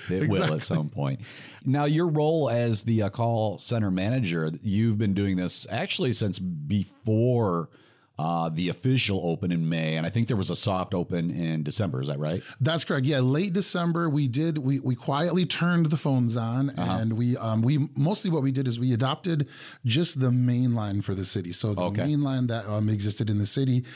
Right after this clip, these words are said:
Speaker 2: when you called it, um, you, you got, like, nine prompts of who you might wanna talk to or, or what department you might wanna talk to. Um, but most people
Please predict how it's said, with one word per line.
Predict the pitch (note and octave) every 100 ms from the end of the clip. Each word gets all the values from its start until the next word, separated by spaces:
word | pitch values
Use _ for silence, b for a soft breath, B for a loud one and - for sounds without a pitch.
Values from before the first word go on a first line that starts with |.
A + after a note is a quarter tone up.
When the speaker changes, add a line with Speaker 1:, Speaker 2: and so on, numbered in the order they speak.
| B B
Speaker 2:
when | C#3+ C#3+
you | C3+
called | C3+ E3 G3 C#3
it, | A#2 A2+ B B B _
um, | A#2+ A2+ A2 G#2+
you, | A2 B2 C#3+
you | C3+ D#3
got, | B2+ C#3 B2+ G2+
like, | B2 G2+ - C3 -
nine | A#2 A#2+ A2+
prompts | A2+ G#2+ F#2 F2
of | F#2+ F#2+ E2+ - _ _ _ _ _ _ _ -
who | -
you | F3 D#3+
might | D3 A#2+
wanna | A#2+
talk | A2+ B2+ A2+
to | - A2+
or, | G#2 G2+
or | G#2+ G#2 G2
what | F#2+ A#2 G#2+ -
department | G#2+ G#2+ C3+ A#2 G#2
you | G#2+
might | G#2 F#2
wanna | G2
talk | F#2+ G2+
to. | - G2 B B B B
Um, | B2 A2+ G#2+ G#2 -
but | A#2 B2
most | A#2+ B2
people | C#3 A#2+ G#2+